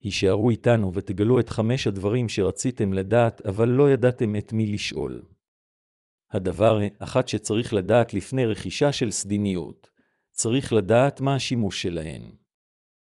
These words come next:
אי אפשר לכתוב מדריך שיציג בפניכם באופן מעמיק את הסדיניות מבלי להסביר מה השימוש שלהן. אנחנו כאן כדי לידע אתכם כי המוצר מספק הגנה מפני נזילה של נוזלים אל המזרון.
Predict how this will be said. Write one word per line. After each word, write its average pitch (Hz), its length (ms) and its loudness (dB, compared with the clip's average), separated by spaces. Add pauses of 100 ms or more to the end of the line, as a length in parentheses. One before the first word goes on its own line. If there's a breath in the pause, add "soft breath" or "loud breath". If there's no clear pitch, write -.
(280)
אי 165 200 4
אפשר 113 360 2
לכתוב 104 460 0
מדריך 98 380 0
שיציג 110 420 -4
בפניכם 107 560 -2
באופן 110 360 2
מעמיק 107 400 0
את - 100 -2
הסדיניות 110 840 -2
מבלי 110 320 0
להסביר 127 540 0
מה 139 180 -2
השימוש 104 460 -4
שלהן. 78 400 -8 (1160)
אנחנו 120 420 -4
כאן 107 400 2
כדי 107 220 0
לידע 101 360 4
אתכם 113 340 0
כי 110 180 0
המוצר 101 420 0
מספק 127 500 -2
הגנה 104 380 0
מפני 120 380 -2
נזילה 113 480 0
של 123 140 -4
נוזלים 104 460 -2
אל 110 80 0
המזרון. 92 640 -2